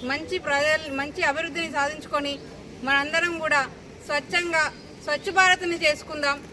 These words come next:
మీ ఓటు శక్తితోనే మన అభివృద్ధి సాధ్యం. ఒక్కసారి అవకాశం ఇచ్చి బీజేపీకి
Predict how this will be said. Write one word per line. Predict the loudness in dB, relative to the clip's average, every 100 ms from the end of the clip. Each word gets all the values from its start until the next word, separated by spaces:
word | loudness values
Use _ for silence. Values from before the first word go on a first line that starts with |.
| -16 -6
మీ | -2 2
ఓటు | 4 4 2 -2 -4
శక్తితోనే | -6 -2 2 2 2 0 -2
మన | 0 0
అభివృద్ధి | 0 -2 -6 -6
సాధ్యం. | 0 0 2 0 0 -10 -16 -8
ఒక్కసారి | -4 -2 2 4 6
అవకాశం | 4 2 2 0 0 -8
ఇచ్చి | -8 -6
బీజేపీకి | -6 0 0 0 -6 -8